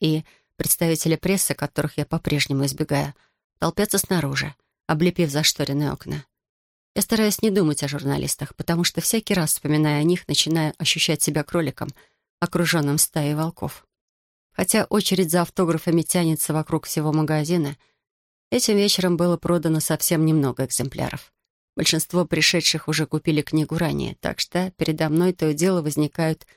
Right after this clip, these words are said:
зачитанные до дыр тома с помятыми корешками и загнутыми уголками страниц с особенно понравившимися сценами.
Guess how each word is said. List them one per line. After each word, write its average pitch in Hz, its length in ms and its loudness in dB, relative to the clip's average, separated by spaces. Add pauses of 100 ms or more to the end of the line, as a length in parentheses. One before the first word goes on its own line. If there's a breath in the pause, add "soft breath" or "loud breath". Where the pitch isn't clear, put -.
(400 soft breath)
зачитанные 196 640 2
до 170 180 0
дыр 185 240 -2
тома 170 500 2
с - 80 0
помятыми 151 540 0
корешками 170 760 -2 (360 soft breath)
и 165 60 2
загнутыми 175 600 2
уголками 147 540 0
страниц 143 560 0
с - 100 0
особенно 151 500 0
понравившимися 143 840 -2
сценами. 135 540 -4